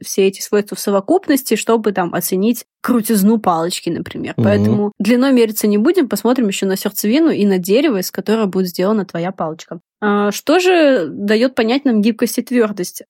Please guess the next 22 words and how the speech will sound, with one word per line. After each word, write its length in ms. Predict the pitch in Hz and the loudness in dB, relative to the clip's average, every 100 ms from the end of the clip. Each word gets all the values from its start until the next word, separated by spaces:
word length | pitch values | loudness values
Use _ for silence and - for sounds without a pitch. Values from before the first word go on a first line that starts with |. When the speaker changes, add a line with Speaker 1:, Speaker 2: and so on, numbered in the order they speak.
| _ | _
Speaker 1:
Эти 220 | 247 311 | -4 -2
свойства 460 | - 254 415 - 220 | -2 2 2 0 0
означают 480 | 220 220 254 240 220 | 0 0 2 0 2
то, 120 | 285 | 2
насколько 520 | 359 247 - 226 220 | 2 0 -2 -2 -4
палочка 560 | 208 214 339 359 - 226 | -2 0 0 -2 -2 0
и 60 | 202 | 0
её 120 | 208 | 0
хозяин 680 | 220 202 208 277 330 233 | 0 2 2 4 2 2
готовы 640 | 202 202 226 247 226 190 190 | 0 0 0 2 2 0 -4
к 120 | - | -8
переменам. 760 | - 214 208 202 185 165 165 185 _ _ | 0 2 4 2 2 0 -4 -10 _ _
А, 120 | 175 | -4
насколько 340 | 180 - 233 220 | -2 -2 -2 0
палочка, 440 | 220 220 214 - | 0 0 -2 -2
м, 640 | 190 - - - 175 180 185 | -2 -4 -14 -12 -8 -6 -2
готова 360 | 190 196 208 | -2 0 2
в 40 | 196 | 2
любой 220 | 190 190 | 0 0
момент 480 | 185 185 190 190 196 | 0 0 0 -2 -6
изменить 640 | - 220 208 220 202 196 | -2 0 2 4 2 0
свою 680 | - 262 269 269 262 254 | -2 0 2 4 2 0